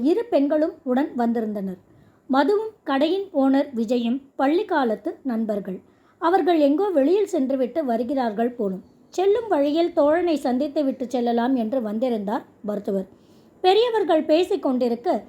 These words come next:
மருத்துவத்திற்கு படித்து கொண்டிருக்கும் பெண்களோ விண்டோ ஷாப்பிங் செய்து கொண்டிருந்தார்கள். அதாவது, "இது என்ன,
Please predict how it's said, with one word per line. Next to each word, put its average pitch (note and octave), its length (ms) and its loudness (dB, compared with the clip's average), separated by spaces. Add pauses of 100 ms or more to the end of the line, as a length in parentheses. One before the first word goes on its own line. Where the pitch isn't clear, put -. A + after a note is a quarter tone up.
(200)
மருத்துவத்திற்கு E4 680 2
படித்து C#4+ 380 -2
கொண்டிருக்கும் B3+ 600 0
பெண்களோ B3+ 420 0 (160)
விண்டோ C#4+ 340 0
ஷாப்பிங் C#4+ 400 0
செய்து C4 360 0
கொண்டிருந்தார்கள். G#3 800 -4 (340)
அதாவது, A3 540 0 (380)
"இது E4 240 4
என்ன, F4 220 2